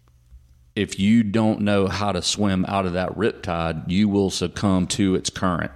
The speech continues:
No one is that strong to survive a, a, a strong riptide. And those riptides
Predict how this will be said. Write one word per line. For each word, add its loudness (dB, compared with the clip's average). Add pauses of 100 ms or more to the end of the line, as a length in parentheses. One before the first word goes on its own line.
(120)
No 2
one 2
is 0
that -4
strong -4 (880)
to 0
survive -2 (300)
a, -2
a, -2 (120)
a -2
strong -2
riptide. -4 (300)
And 0
those 0
riptides -2